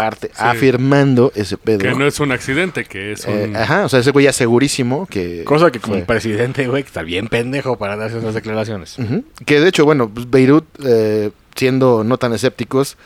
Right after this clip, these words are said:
Speaker 1: sí es un punto clave por su ubicación geográfica, pues sí está en medio de,
Speaker 3: Exacto,
Speaker 1: de,
Speaker 3: exacto.
Speaker 1: en medio de la mierda, digámoslo así, de, de territorios que tienen un chingo de pedos, ¿no?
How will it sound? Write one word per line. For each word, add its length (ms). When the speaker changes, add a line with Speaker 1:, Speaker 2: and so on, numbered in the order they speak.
Speaker 1:
sí 160
es 80
un 100
punto 260
clave 360
por 240
su 80
ubicación 380
geográfica, 420
pues 180
sí 80
está 280
en 120
medio 260
de, 220
Speaker 3:
Exacto, 340
Speaker 1:
de, 280
Speaker 3:
exacto. 180
Speaker 1:
en 80
medio 220
de 140
la 160
mierda, 360
digámoslo 320
así, 140
de, 140
de 220
territorios 460
que 40
tienen 180
un 40
chingo 160
de 80
pedos, 300
¿no? 140